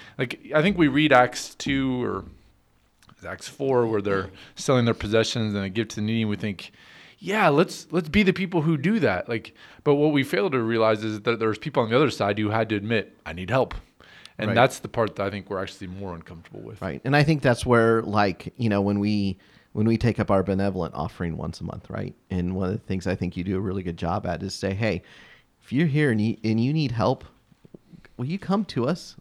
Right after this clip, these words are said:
Speaker 2: Like, we, this is why we do this. We're wanting to live out Acts six well and
Speaker 1: Right.
Speaker 2: helping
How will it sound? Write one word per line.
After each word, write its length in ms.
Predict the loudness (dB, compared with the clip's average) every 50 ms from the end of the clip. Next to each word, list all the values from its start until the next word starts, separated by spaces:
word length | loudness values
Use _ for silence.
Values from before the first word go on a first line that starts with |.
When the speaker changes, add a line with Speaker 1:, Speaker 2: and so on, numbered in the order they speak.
| -8 -6
Speaker 2:
Like, 180 | -6 -6 -6 -8 -14 -16 -16 -16 _ _ _ _ _ _ _ _
we, 280 | -8 -4 -2 -2 -2 -4 -6 -8 -12 -6
this 180 | -2 -2 -2 -2
is 60 | -2 0
why 160 | 4 4 4
we 140 | 4 2 0
do 200 | 2 2 2 2
this. 200 | 2 0 -2 0
We're 100 | 0 0
wanting 240 | 2 2 2 2 0
to 100 | 0 -2
live 320 | -2 0 2 2 2 2
out 320 | 0 0 2 2 0 0 -2
Acts 480 | -4 -4 -4 -4 -6 -6 -10 -18 -18 -20 _ -20 -20 -20 -20 -20 _
six 480 | -16 -8 -4 -4 -4 -4 -6 -10 -14 -14 -10
well 480 | -4 -2 0 0 0 0 -2 -4 -6 -8 -14 -12 -4
and 100 | 0 2
Speaker 1:
Right. 100 | 4 4
Speaker 2:
helping 480 | 6 6 4 4 4 2 2 2 2